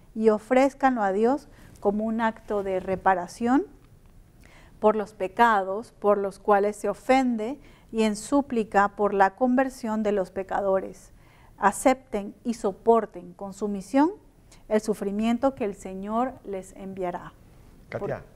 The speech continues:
Speaker 1: Por-
Speaker 2: yo todavía no es, no he, no he concientizado esa, esa, esa petición. Eh,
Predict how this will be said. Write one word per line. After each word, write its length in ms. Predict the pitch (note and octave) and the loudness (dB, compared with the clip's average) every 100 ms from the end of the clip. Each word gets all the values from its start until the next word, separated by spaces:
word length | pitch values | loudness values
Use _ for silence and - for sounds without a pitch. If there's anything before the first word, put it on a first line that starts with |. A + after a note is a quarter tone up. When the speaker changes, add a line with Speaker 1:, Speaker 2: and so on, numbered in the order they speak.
| - - - - - | -20 -20 -20 -20 -20
Speaker 1:
Por- 100 | - F2+ | -20 -8
Speaker 2:
yo 120 | - | -8
todavía 320 | - B2 A#2+ | -4 -6 -6
no 220 | A#2+ A2+ | -4 -2
es, 300 | B2+ A2+ - - | -2 -2 -12 -10
no 360 | A2+ G#2+ B2+ B2+ | -8 -2 2 2
he, 200 | B2+ - | 2 -6
no 600 | B2+ C3 B2+ B2 B2+ B2 | -8 -4 -2 2 2 4
he 240 | C3 C3 - - | 2 0 -4 -20
concientizado 760 | - B2+ B2 A#2 G2 G2+ A#2+ A2 | -2 0 0 -2 -6 0 2 2
esa, 200 | G#2+ G#2 - | 2 -10 -12
esa, 200 | A2 A#2+ | -14 -12
esa 280 | A2+ - | -12 -12
petición. 420 | - G2 F#2 G2+ E2 - - - - - - - - | -10 -10 -8 -10 -12 -14 -20 -20 -20 -20 -20 -20 -14
Eh, 160 | C#3 | -10